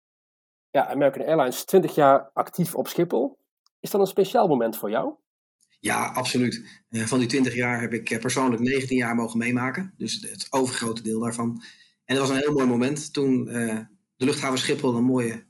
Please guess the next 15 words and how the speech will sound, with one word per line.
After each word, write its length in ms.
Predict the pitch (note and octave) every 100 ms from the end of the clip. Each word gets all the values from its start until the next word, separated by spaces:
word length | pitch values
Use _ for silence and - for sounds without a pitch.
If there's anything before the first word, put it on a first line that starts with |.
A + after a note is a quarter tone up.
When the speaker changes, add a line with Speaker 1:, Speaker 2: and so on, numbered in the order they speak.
| _
Speaker 2:
taart 260 | F3 D#3+
kwam 160 | D#3+ C3
brengen 220 | B2+ A#2+
bij 80 | A#2+
ons 160 | A#2+ B2
op 100 | -
kantoor 420 | A2+ B2 A#2 A2+
op 100 | -
Schiphol 420 | - A#2+ A#2 A2 - - - _
om 80 | C3+
dat, 180 | B2 -
eh, 140 | C3
te 140 | B2
vieren. 360 | B2+ E3 C#3 G#2+
We 260 | - _